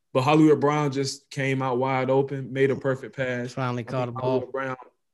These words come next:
Speaker 1: dropped three passes that game. So it was good for him to redeem himself as well. Man, to come out the locker room, hit that, then the Browns score again, then you get them in field goal position and has, and you have the goat make a fifty-five yard game winner.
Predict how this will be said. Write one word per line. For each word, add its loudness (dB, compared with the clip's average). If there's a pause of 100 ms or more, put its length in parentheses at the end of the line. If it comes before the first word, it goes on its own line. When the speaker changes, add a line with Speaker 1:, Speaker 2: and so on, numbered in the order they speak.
(100)
Speaker 1:
dropped -4
three 0
passes -2
that 2
game. -4 (460)
So 0 (180)
it 0
was 2
good 4
for 0
him 2
to 2
redeem 0
himself 2
as -2
well. 2 (360)
Man, -4
to -4
come 2
out 2
the 4
locker 2
room, -4
hit -4
that, -4 (600)
then 4
the 4
Browns 4
score 6
again, 0
then 0
you 0
get 0
them 0
in -6
field 2
goal 4
position -4 (260)
and -8
has, -2 (500)
and -8
you -4
have -2
the -4
goat -2
make -6
a -10
fifty-five -6
yard -4
game -12
winner. -20